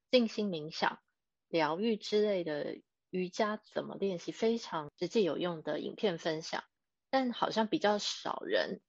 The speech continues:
聊到成为老师以后，方方面面的心情、感想，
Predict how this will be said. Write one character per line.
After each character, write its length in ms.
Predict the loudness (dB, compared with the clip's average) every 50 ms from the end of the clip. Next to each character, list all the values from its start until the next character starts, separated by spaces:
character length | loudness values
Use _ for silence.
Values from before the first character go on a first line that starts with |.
| _ _ _
聊 260 | 0 2 4 4 4
到 180 | 4 2 2
成 280 | 0 0 -2 -2 -2 0
为 180 | 0 0 2 2
老 180 | 2 0 0
师 240 | -2 -6 -4 -4 -4
以 160 | -2 -4 -4
后， 280 | -2 0 0 0 0 -2 -8 -20 _ _ _ _ _ _
方 140 | 0 0 0
方 220 | 0 0 0 2 2
面 200 | 2 2 0 0
面 300 | 0 0 0 0 0 0
的 180 | -2 -2 -2
心 320 | -2 -2 -4 -2 -2 -2 -4
情、 560 | -4 -4 -4 -2 -2 -4 -6 -8 -10 -12 -12 -6 _
感 260 | -2 -2 -2 -2 -4
想， 340 | -2 -2 -2 -2 -2 -6